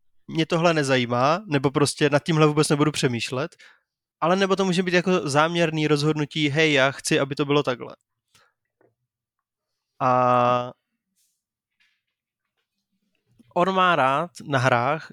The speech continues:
když hry, když jde na té hře cítit, jakože tam je nějaký záměr a ta hra to dělá jako dobře. Říkal vlastně i o Redfallu, který byl docela jako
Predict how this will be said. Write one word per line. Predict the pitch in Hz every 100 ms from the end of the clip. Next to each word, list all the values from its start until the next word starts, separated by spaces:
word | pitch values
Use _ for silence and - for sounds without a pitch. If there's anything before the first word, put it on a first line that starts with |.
| -
když | 131 139 143 -
hry, | 143 117 135 147 160 -
když | 143 - - _ _ _ _ _ _
jde | - 127 135 175
na | 175
té | 180
hře | 160 151 160
cítit, | - 147 - 151 _ -
jakože | 147 - 135 139
tam | 139 143
je | 151
nějaký | 151 143 160
záměr | 135 127 139 151
a | 131
ta | 127
hra | 120 127 135
to | -
dělá | 123 127 123
jako | 123 139
dobře. | 127 - - - _ - - -
Říkal | 139 165 160
vlastně | 165 - 165 147 -
i | 151 -
o | 151 147 139
Redfallu, | 185 - 180 131
který | - 131 127 127 123
byl | 123 131
docela | 127 131 127
jako | - 127 127